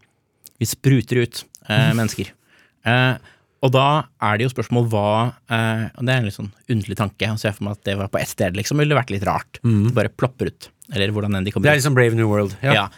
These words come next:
Speaker 2: Mm.
Speaker 1: Eh, men, og da kan man tenke, ok, hva er det da slik at vi skal prøve å korrigere på veldig mye ettertid, ved at de, man må gå på skole veldig lenge, eller at, eh, på å si, fem prosent har en personlighetsforstyrrelse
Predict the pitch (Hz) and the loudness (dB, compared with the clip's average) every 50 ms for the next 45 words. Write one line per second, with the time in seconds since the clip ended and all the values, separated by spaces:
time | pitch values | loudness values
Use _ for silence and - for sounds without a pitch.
0 | - - 113 113 117 120 120 127 - _ _ _ _ _ _ _ - 147 143 143 | -8 -6 -4 -2 0 2 0 0 0 _ _ _ _ _ _ _ 0 2 4 4
1 | 151 156 147 - - _ _ _ _ _ _ - - 135 143 139 - 139 139 143 | 4 2 -2 -6 -14 _ _ _ _ _ _ 0 2 2 4 4 2 -2 0 0
2 | 147 131 123 131 123 127 - 120 113 117 117 113 117 110 113 117 123 131 143 143 | 0 0 0 -2 -2 0 2 2 2 2 2 2 4 4 6 6 6 4 2 0
3 | _ _ _ _ _ _ _ _ _ _ _ _ _ - - 110 113 120 127 127 | _ _ _ _ _ _ _ _ _ _ _ _ _ -2 2 2 4 4 2 0
4 | - 113 104 - 117 113 - 123 117 - - - - 143 120 104 107 - - - | -2 -4 -2 0 0 0 0 -2 -4 -2 -2 -2 0 0 0 0 0 -4 -4 0
5 | - 117 120 123 120 113 98 92 92 107 127 127 127 107 98 101 117 123 123 - | 2 2 2 2 0 0 -2 -2 -2 0 2 2 2 2 2 0 0 -2 -2 -2
6 | 113 - 143 156 156 127 - _ _ _ _ _ - 113 117 110 104 101 101 - | 0 2 2 2 2 0 -4 _ _ _ _ _ -4 2 2 4 4 2 2 2
7 | 110 101 98 - - 120 110 110 107 110 107 107 104 - - - - 131 123 110 | 0 0 0 -2 0 2 2 4 4 2 2 0 0 -2 -4 -2 2 2 4 4
8 | 104 104 110 101 98 104 110 110 104 101 104 113 123 131 127 - - _ _ _ | 4 4 2 2 2 2 0 0 0 0 0 2 2 0 0 -4 -14 _ _ _
9 | - 120 107 101 101 104 104 107 107 107 107 110 110 - - 110 104 _ _ - | -2 0 0 0 0 0 0 2 2 2 2 2 0 0 0 0 -2 _ _ -20
10 | - _ _ _ _ - - 107 110 107 104 104 101 101 87 110 _ - 117 110 | -20 _ _ _ _ -4 0 2 4 4 4 2 2 0 -2 -6 _ -8 -2 0
11 | 110 98 101 101 _ _ _ _ _ _ _ _ _ - - 135 113 107 104 117 | 0 0 -2 -4 _ _ _ _ _ _ _ _ _ -2 0 2 2 2 0 -2
12 | 107 117 107 107 110 - - 104 98 104 104 104 104 104 - 110 120 110 104 104 | -2 -2 0 -2 -2 -2 -2 -2 -2 -2 -2 -4 -2 -2 -2 -2 -2 0 -2 -2
13 | - - 110 113 104 101 104 - - 113 117 | -4 -4 -4 -2 -2 -2 -2 0 2 2 2